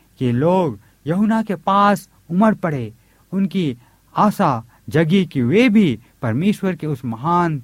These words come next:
दिन के लिए तैयार हो सकते हैं जो जल्द ही उन पर आने वाला था। बपतिस्मा देने हारा परमेश्वर के द्वारा भेजा गया था मरुभूमि में प्रचार करने के लिए,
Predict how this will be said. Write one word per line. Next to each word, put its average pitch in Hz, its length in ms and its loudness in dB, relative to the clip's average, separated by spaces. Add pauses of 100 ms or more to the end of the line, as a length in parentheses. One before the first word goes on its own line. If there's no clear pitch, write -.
(100)
दिन 185 240 -2
के 165 100 -8
लिए 120 160 -4
तैयार 123 360 -6
हो 123 180 -10
सकते 151 340 -10
हैं 107 240 -8 (320)
जो 107 180 -6
जल्द 156 360 0
ही 110 180 -2 (340)
उन 110 140 -8
पर 101 180 -12 (140)
आने 135 220 -10
वाला 104 300 -14
था। 98 280 -20 (540)
बपतिस्मा 160 580 -6
देने 143 300 -4
हारा 147 500 -2 (880)
परमेश्वर 208 540 2
के 196 160 -2
द्वारा 151 560 2 (360)
भेजा 151 340 -2
गया 135 260 0
था 127 300 -6 (380)
मरुभूमि 226 480 6
में 208 320 4 (280)
प्रचार 185 440 0
करने 165 340 -2
के 156 100 -8
लिए, 123 200 -2